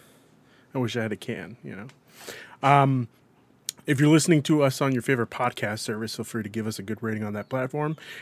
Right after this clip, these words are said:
It helps with the algorithms and help us, helps us grow our audience. If you're watching on YouTube, consider dropping a like and a sub, and don't forget to hit the bell to get notifications for when we go live with all of our n-,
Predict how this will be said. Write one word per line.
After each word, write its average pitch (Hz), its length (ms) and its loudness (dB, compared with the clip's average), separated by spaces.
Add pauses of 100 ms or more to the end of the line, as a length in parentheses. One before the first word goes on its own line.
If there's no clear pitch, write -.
It 113 80 -6
helps 113 300 -6
with 120 180 -6
the 117 140 -4
algorithms 113 720 -2
and 98 100 -6
help 110 260 -8
us, 107 160 -8 (280)
helps 143 260 -2
us 135 140 -2
grow 127 200 0
our 113 120 0
audience. 98 640 -6 (260)
If - 80 -12
you're 123 80 2
watching 131 240 2
on 120 120 4
YouTube, 135 440 2
consider 127 340 -4
dropping 135 360 -2
a 113 80 -2
like 120 260 -4
and 110 80 -4
a 98 60 -8
sub, 107 340 -6
and 107 100 -6
don't 110 140 -10
forget 117 280 -6
to - 60 -12
hit 117 140 -8
the - 80 -12
bell 104 340 -4 (300)
to - 80 -14
get 131 100 2
notifications 117 640 -2
for 117 160 -4
when 131 160 0
we 147 120 0
go 151 200 4
live 123 1040 0 (640)
with 120 160 -6
all 110 160 -4
of 101 120 -6
our 123 100 -8
n-, 120 240 -8